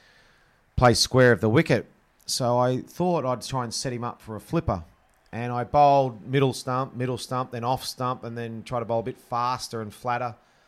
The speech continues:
Then bowled a shortish one, tried to bowl it really fast, short leg break. That, you know, I've got a fielders on the offside that,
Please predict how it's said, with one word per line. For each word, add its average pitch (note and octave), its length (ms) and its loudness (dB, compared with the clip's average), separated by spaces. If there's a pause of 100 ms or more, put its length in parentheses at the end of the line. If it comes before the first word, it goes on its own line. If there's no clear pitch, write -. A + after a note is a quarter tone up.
(300)
Then C3+ 200 -4
bowled B2 240 2
a A2+ 40 0
shortish C3 640 -4
one, A#2 220 -8
tried C3+ 240 -4
to A2 80 -8
bowl A2+ 340 0
it - 140 -10
really A#2 340 -6
fast, A2 500 -6
short A#2 440 -10
leg A2 240 -8
break. G#2+ 300 -6 (680)
That, A#2+ 220 -4
you C3+ 80 -8
know, A#2 60 -6 (120)
I've A#2+ 80 -4
got B2+ 100 -4
a A2 40 -4
fielders B2+ 420 -2
on A2 100 -6
the A2 100 -4
offside A2 600 0
that, G2+ 200 -6